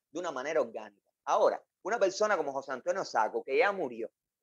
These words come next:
tú, eh, transmites su legado de manera inorgánica, termina siendo tedioso. Y puse el ejemplo de José Antonio Saco, pero como sabemos, sucede lo mismo con José Martí, sucede lo mismo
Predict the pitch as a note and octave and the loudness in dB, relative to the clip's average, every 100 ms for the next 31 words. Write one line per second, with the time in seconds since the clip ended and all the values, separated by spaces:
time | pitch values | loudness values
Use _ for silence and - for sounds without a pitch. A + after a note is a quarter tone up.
0 | _ G3 A3+ - C#3 B2+ B2 - C3+ C3 | _ 0 0 0 0 2 0 -2 -4 -4
1 | B2+ - - - - F3 - C#3+ C3 C3+ | -8 -8 -8 -4 0 0 0 2 6 8
2 | C3+ B2 A#2+ A#2+ B2+ F#3+ G3 C#3+ C3 G3 | 8 6 4 0 -4 -4 -2 -4 -4 -4
3 | F#3 C3 B2 C3 D#3+ A#3+ G#3 - G#3+ G3+ | -4 -4 -4 -4 -8 -8 -8 -6 -8 -4
4 | A#2+ A#2 D3 - - _ _ _ C3 A2+ | -2 0 0 -2 -12 _ _ _ -14 -8
5 | G3 A3+ F#3 D3 F#3 F#3 D3 C3 B2 A#2+ | -2 4 4 4 0 0 0 0 -6 -6
6 | D#3 E3+ C#3 F#3+ G3 F#3 C3 A#2+ A#2 A2 | -6 -6 -6 -4 -4 -4 0 0 -2 -6
7 | - A2 C3+ F#3 F3+ - _ _ - G3 | -8 -2 0 0 -6 -12 _ _ -8 4
8 | G3 D#3 E3 E3+ D#3+ E3 - G#2+ A2+ - | 6 6 2 -4 -6 -8 -8 -14 -16 -12
9 | G#3 E3 A2 A2+ A2+ - _ _ C3 - | -6 -6 -6 -16 -20 -20 _ _ -10 -2
10 | G3+ E3+ C#3 D3+ C#3 C#3+ | 0 2 0 -2 -4 -12